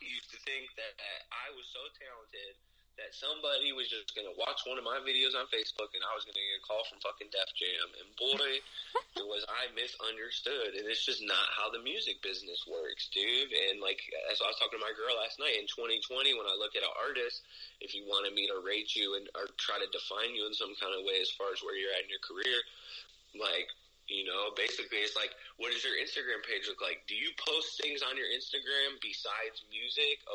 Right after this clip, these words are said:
Speaker 1: Okay, then that's not an artist page. Do you even have a website? Are you even published on iTunes or Spotify? Do you even know how to get your music distributed?" These are the questions I would ask an artist. I don't care how talented you are.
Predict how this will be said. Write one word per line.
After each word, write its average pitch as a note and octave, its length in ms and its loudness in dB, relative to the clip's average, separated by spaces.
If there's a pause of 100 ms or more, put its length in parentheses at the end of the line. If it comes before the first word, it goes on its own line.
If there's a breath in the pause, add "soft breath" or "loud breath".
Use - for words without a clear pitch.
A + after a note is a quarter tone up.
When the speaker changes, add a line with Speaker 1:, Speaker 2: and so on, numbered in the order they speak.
Speaker 1:
Okay, G#2 240 4
then G2 100 -4
that's F2+ 240 -6
not G2+ 220 -2
an - 80 -8 (100)
artist - 320 -4
page. - 400 0 (320 loud breath)
Do A2+ 140 2
you A#2 80 4
even A2+ 160 2 (160)
have A#2 160 0
a G#2+ 80 -2
website? A#2 640 4
Are G2 80 0
you A2+ 240 0
even A2+ 240 -4
published A2 400 -4
on F#2+ 160 -6 (160)
iTunes G#2+ 400 -4
or F#2 160 -8
Spotify? G2 720 -6
Do - 80 -10
you D#3 160 0
even C#3 160 0
know B2 160 0
how A#2 320 0
to A#2 160 -6
get A2+ 240 -6
your A2+ 80 -8
music A2+ 400 -4
distributed?" - 580 0 (460 loud breath)
These A#2+ 240 2
are G#2+ 80 4
the G#2 80 2
questions G#2 400 2
I G2+ 80 0
would F#2 80 0
ask F#2 240 0
an F2 80 -2 (100)
artist. F#2 300 -2
I F#2+ 80 0
don't A2 180 2
care A2+ 220 0
how G2 240 2
talented - 560 -6
you B1+ 160 -4
are. B1+ 240 -2